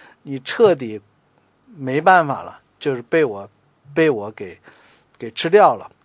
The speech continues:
<laughs> 那，那你，你是巴基斯坦未来也可以成为中国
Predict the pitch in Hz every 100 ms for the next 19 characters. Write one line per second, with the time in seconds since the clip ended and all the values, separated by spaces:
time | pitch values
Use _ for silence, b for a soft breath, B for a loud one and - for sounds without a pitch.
0 | _ _ _ - 131 - 233 _ - 170
1 | 135 B B _ 123 120 117 b b b
2 | 131 127 147 165 156 160 165 160 143 120
3 | 127 - - 170 170 139 147 107 151 139
4 | 127 127 135 139 135 131